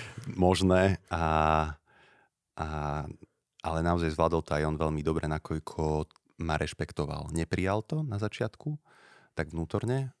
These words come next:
a sa tomu spieral, ale, ale rešpektoval to, že dobre, je to moje rozhodnutie.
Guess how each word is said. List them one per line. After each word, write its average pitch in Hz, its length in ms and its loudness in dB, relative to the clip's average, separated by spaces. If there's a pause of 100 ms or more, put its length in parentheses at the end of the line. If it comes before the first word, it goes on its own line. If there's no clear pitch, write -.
a 82 240 -8 (240)
sa - 140 -12
tomu 90 400 -8
spieral, 120 480 -2
ale, 80 480 -8 (400)
ale 80 180 0
rešpektoval 73 560 -6
to, - 160 -10
že 92 160 -8
dobre, 107 220 -8
je - 100 -12
to 87 80 -10
moje 85 160 -6
rozhodnutie. 85 560 -8